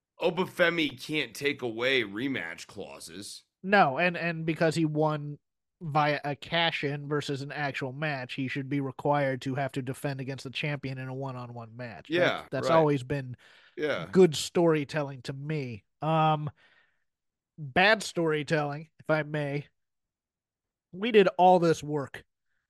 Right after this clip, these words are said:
Speaker 2: for Lyra Valkyria with Becky Lynch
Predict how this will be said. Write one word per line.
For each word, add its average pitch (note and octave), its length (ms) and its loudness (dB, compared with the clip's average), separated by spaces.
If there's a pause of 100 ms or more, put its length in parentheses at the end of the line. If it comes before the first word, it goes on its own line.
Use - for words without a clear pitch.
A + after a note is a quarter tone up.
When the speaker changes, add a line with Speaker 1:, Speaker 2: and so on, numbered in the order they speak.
(140)
Speaker 2:
for E3+ 120 6
Lyra D#3+ 420 6
Valkyria C#3+ 680 0 (1200)
with C#3 260 0
Becky E3 340 2
Lynch G#3+ 680 2